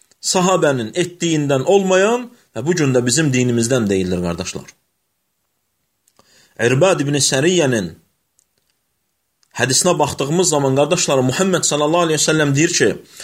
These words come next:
"Sizdən sonra, məndən sonra kim çox yaşayacaqsa,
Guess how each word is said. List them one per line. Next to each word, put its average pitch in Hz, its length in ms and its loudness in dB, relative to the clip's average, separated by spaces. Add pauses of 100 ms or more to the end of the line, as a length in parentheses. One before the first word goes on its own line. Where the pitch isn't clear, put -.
(240)
"Sizdən 170 540 0 (280)
sonra, 196 440 0
məndən 143 480 2
sonra 147 400 2 (480)
kim 196 180 0
çox - 280 2
yaşayacaqsa, 147 760 2